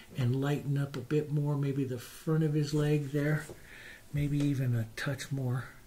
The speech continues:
Just think of where that light's gonna hit. And so sometimes, you know, it'll hit here on the top leg more so than the, the, the, the back edge trailing there. But, um,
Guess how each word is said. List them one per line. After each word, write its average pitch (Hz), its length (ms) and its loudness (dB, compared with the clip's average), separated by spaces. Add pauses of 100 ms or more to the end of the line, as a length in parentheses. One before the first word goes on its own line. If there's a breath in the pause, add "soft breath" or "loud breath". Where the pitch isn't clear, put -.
(760 loud breath)
Just 180 300 6
think - 340 6
of 143 140 0
where 165 140 8
that 135 240 4
light's 151 440 4
gonna 127 240 2
hit. 143 320 4
And 120 160 -2
so 131 200 2 (300 loud breath)
sometimes, 180 600 6
you 151 80 2
know, 135 260 0
it'll 151 200 6
hit 208 240 6
here 165 200 8
on 143 100 6
the 131 80 0
top 175 360 2
leg 127 400 0
more 151 260 6
so 156 220 4
than 127 260 2
the, 113 140 -2 (720 loud breath)
the, 131 80 -4 (320)
the, 123 260 0 (140)
the 131 80 -2
back 139 340 4
edge 135 360 2
trailing 139 540 6
there. 110 240 0 (480 loud breath)
But, 147 280 6
um, 131 320 4